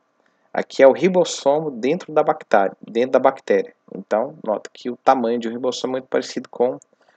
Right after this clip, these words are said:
desses vírus aqui. Então, os vírus são bem pequenininhos. Mas, assim, a gente tá falando de coronavírus. Qual que é o grande problema do coronavírus, né? Por que que ele causa tantos problemas?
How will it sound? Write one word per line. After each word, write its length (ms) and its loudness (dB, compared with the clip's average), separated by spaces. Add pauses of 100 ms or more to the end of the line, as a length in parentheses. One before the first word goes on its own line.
(140)
desses 320 -4
vírus 300 -4
aqui. 300 -12 (260)
Então, 320 -4
os 140 -6
vírus 280 -2
são 160 -6
bem 160 -4
pequenininhos. 600 -14 (1900)
Mas, 300 6
assim, 320 -4 (160)
a 160 -4
gente 240 -6
tá 100 0
falando 240 -4
de 80 -12
coronavírus. 1000 -4 (380)
Qual 160 -2
que 100 0
é 40 8
o 40 4
grande 360 4
problema 420 0
do 100 -8
coronavírus, 840 -6
né? 140 0
Por 200 -2
que 120 -10
que 100 -2
ele 60 0
causa 300 0
tantos 280 -8
problemas? 600 -4